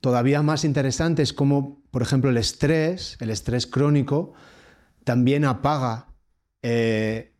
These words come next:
esta, esta actividad de la corteza cingulada, ¿no? Entonces, hay un ciclo en mi cabeza ahora, bueno, y, y por cerrar el cir-, el círculo, con algo que tú también has dicho, sabemos que una práctica de gratitud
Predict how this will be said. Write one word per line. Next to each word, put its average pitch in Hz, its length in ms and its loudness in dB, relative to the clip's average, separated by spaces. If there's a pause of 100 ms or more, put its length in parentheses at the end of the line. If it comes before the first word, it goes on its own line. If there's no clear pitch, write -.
(200)
esta, 120 720 -2 (120)
esta 127 280 -2
actividad 127 500 2
de 123 140 0
la 113 200 0
corteza 110 360 -4
cingulada, 107 580 -2
¿no? 160 180 -8 (360)
Entonces, 147 560 0 (1000)
hay 139 140 0
un 156 120 2
ciclo 175 320 0
en 160 60 0
mi 156 120 0
cabeza 156 420 -2
ahora, 170 480 0 (100)
bueno, 127 300 0
y, 135 240 0
y 135 60 0
por 131 180 0
cerrar 143 320 2
el 160 100 0
cir-, 185 240 0
el 135 120 -2
círculo, 165 640 -2
con 123 120 0
algo 139 160 2
que 143 80 2
tú 131 60 0
también 143 260 2
has 131 140 0
dicho, 156 500 -2 (760)
sabemos 160 640 0
que 131 460 -2 (340)
una 139 240 0
práctica 151 400 0
de 127 140 2
gratitud 120 640 2